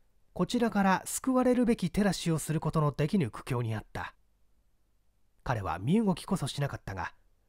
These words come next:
全身の筋肉はその位置のままで活動して、汗がびっしょり流れ出た。一分、二分、三分。時間は容赦なく経って、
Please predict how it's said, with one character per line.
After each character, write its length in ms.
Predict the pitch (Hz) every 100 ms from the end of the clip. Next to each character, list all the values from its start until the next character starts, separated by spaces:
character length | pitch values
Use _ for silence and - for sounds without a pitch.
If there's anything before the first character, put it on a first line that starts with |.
| _ _ _ -
全 180 | 151 208
身 220 | - 208 190
の 120 | 180
筋 140 | 202
肉 240 | 175 139 143
は 180 | 123 - _
そ 160 | - 208
の 160 | 240 247
位 60 |
置 160 | - 202
の 100 | 185
ま 100 | 180
ま 120 | 202
で 100 | 160
活 240 | 123 123 123
動 140 | 120
し 100 | -
て、 220 | 117 101 _ _ _ -
汗 280 | 190 - 139
が 200 | 87 -
び 80 | 120
っ 20 |
し 220 | - -
ょ 80 | 226
り 160 | 123 90
流 200 | 110 139
れ 100 | 147
出 120 | 135
た。 220 | 117 92 - _ _ _ _ _ _ _ _ _ _ _ _ _ _ _
一 140 | 117 - -
分、 200 | - 80 - - - _ _ _ _ _ _ _ _ _ _ _ _ _ -
二 160 | 131 151
分、 280 | 117 78 - _ _ _ _ _ _ _ _ _ _ _ _ _ _ _ _ _
三 320 | - - 165
分。 220 | 117 104 85 - _ _ _ _ _ _ _ _ _ _ _ _ _ _ _ _ -
時 140 | 131
間 240 | 135 143
は 160 | 135 127
容 220 | 139 170
赦 120 | 127
な 120 | 120 131
く 100 | 117
経 80 |
っ 20 | -
て、 280 | - 90